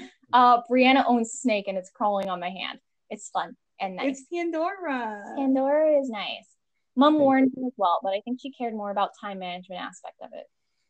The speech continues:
Speaker 1: "Is that a recent development?" All for One probed. "Not really. My old homeroom teacher told me not to bother applying to U A."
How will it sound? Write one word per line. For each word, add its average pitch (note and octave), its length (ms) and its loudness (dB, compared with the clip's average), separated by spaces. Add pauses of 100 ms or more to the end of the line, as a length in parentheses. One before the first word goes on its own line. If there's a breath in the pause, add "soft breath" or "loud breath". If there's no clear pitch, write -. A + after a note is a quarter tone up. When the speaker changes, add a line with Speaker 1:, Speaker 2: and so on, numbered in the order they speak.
(340)
Speaker 1:
"Is G3 120 -8
that A3+ 160 4
a B3 80 4
recent C4 320 0
development?" F3+ 460 -10
All G3+ 120 -12
for G3 140 -10
One F#3 160 -8
probed. G3+ 300 -6 (440)
"Not C#4+ 220 2
really. F#3 320 0
My C4 120 0
old C4 180 2
homeroom A3 320 -4
teacher G3+ 260 -14
told G3 200 -8
me F#3+ 60 -10
not F3+ 200 -8
to F#3 60 -20
bother E3+ 280 -4
applying F3 340 -10
to D#3+ 80 -16
U E3 160 -6
A." E3 260 -4